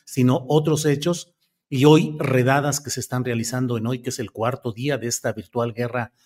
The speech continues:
eh, civil o guerra contra el narco que se está desatando allá,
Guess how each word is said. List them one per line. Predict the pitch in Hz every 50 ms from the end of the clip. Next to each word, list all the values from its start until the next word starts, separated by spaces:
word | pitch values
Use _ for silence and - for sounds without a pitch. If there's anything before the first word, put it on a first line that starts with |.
| _ _ _ _ -
eh, | - 123 120 117 110 107 107 101
civil | - - - 117 101 92 110 131 143 147
o | 131 110
guerra | 101 120 123 120 117
contra | - - 110 - 113
el | 104 104
narco | 110 120 123 127 - 123
que | - 107
se | 95
está | 98 - - 120
desatando | 120 117 - 117 - - 120 127 127
allá, | 127 117 117 113 113 113